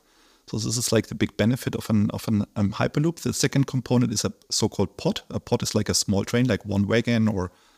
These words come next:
one I-, um, like, I C E wagon comparable, um, device. Then a magnetic propulsion system. This, like, giving the velocity and force towards a pod. And a levitation system so that you could, like, really overcome any friction inside of the vacuum tube. And what we did at Nevomo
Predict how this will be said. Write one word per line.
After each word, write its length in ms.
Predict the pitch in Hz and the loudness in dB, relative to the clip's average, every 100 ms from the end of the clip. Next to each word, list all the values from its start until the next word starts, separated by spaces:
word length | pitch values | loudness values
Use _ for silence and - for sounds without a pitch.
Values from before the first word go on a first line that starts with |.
| _ - | _ -2
one 120 | - | 0
I-, 100 | - - | 0 -2
um, 220 | 95 92 | 0 0
like, 160 | 92 90 | 0 -2
I 100 | - | -2
C 180 | 110 - | -2 -2
E 40 | |
wagon 340 | 120 120 117 117 | -2 -2 -2 -4
comparable, 720 | - 113 - 110 - 113 110 | -2 -2 0 0 2 0 0
um, 360 | 107 104 107 110 | -2 0 2 2
device. 500 | 113 107 127 143 - _ _ _ _ | 0 0 0 -4 -6 _ _ _ _
Then 160 | - 113 | 2 4
a 120 | 110 | 4
magnetic 460 | 107 107 107 98 - | 2 2 0 -2 -4
propulsion 580 | 104 - 98 - - 165 | -6 0 0 2 0 -2
system. 500 | - 170 - 214 226 _ _ | -2 -4 0 0 -2 _ _
This, 240 | 107 113 - - | -10 -8 -8 -4
like, 160 | - - | -4 0
giving 280 | 110 107 95 | 0 0 0
the 100 | 92 | 0
velocity 640 | 98 107 - 113 113 107 | 0 0 0 -2 0 2
and 120 | 95 | 2
force 440 | - - - - - | 0 -2 0 0 -2
towards 340 | - 101 - | -4 -6 -6
a 60 | - | -6
pod. 260 | - 185 - _ _ _ - | -2 -4 -4 _ _ _ -2
And 120 | 113 | 2
a 40 | |
levitation 580 | 117 104 110 - 95 - | 2 2 0 2 0 2
system 380 | 98 104 - 98 | 0 -2 -2 -4
so 140 | 92 | -4
that 200 | 95 104 | -2 -4
you 60 | - | -4
could, 180 | - 92 | -6 0
like, 240 | 101 - - _ _ - | 0 0 -10 _ _ 0
really 220 | 107 117 | 2 2
overcome 460 | 101 98 101 110 98 | 0 0 0 0 2
any 220 | 98 104 | 2 0
friction 520 | 98 - 117 - 110 104 | 0 -2 -2 2 2 2
inside 340 | 107 - 101 | 0 2 0
of 140 | 98 - | 0 -4
the 100 | 98 | -2
vacuum 460 | 87 87 - 95 | -2 -4 -2 -2
tube. 200 | - 110 | -2 -4
And 120 | - | -2
what 200 | 104 117 | 0 0
we 100 | - | 0
did 220 | 104 151 151 | 2 2 0
at 140 | - | -2
Nevomo 480 | 107 98 117 170 | -4 0 0 0